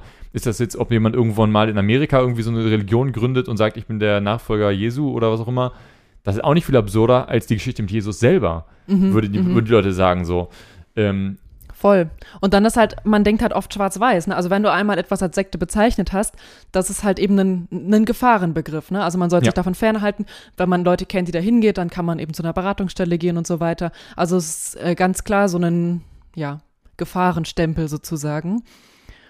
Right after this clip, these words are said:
Speaker 2: Und
Speaker 1: Dabei fällt mir auf, dass ich mal bei einem, beim Christabel tatsächlich sogar, noch eine Christabel-Erfahrung, ähm, i-, jemanden getroffen habe.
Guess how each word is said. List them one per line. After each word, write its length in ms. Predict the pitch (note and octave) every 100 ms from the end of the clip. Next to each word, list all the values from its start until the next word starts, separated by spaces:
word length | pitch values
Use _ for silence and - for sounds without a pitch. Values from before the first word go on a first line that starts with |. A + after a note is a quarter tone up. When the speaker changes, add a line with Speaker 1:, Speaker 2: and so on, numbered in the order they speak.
| _ _ _ -
Speaker 2:
Und 840 | F#3 F#3 F3+ F3+ F3 F3 - - - - - _ _ _ _ _ _ _ _ _ _ _ _ -
Speaker 1:
Dabei 140 | D#3+
fällt 140 | F#3 G3+
mir 100 | F3+
auf, 80 | -
dass 140 | E3+
ich 100 | E3
mal 120 | F3+
bei 280 | E3+ E3+ C#3
einem, 240 | C#3 C#3
beim 180 | C#3+ A#2+
Christabel 320 | - - C4+
tatsächlich 500 | B2 - F#2 C3+ - -
sogar, 360 | A#2+ G#2+ A#2 C#3
noch 120 | E3
eine 100 | E3+
Christabel-Erfahrung, 800 | - - G#2+ G2+ G2+ F#2+ B2+ - - _ -
ähm, 400 | B2+ B2 C3 - _ -
i-, 140 | D3+ - - -
jemanden 560 | E3 C#3 C#3 B2+ B2 A#2+
getroffen 580 | B2 - A#2 A#2 F3+ E3+
habe. 580 | F3 F#3 F#3 G#3+ C#4